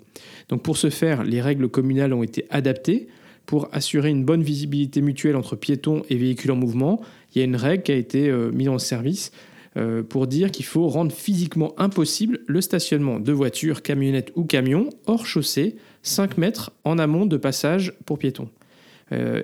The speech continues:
et du coup, bah, les gestionnaires de voiries communales vont aussi mettre en place ces règles. Euh, et tout ça n'est pas sans créer de tension, et c'est là où on arrive à l'anecdote, euh, Guillaume, que tu mentionnais.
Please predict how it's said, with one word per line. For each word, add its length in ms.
et 80
du 160
coup, 420
bah, 180
les 160
gestionnaires 440
de 80
voiries 200
communales 580
vont 240
aussi 340
mettre 240
en 60
place 180
ces 140
règles. 340
Euh, 640
et 320
tout 140
ça 360
n'est 180
pas 140
sans 140
créer 200
de 60
tension, 360
et 60
c'est 120
là 100
où 60
on 100
arrive 420
à 80
l'anecdote, 600
euh, 60
Guillaume, 380
que 100
tu 160
mentionnais. 540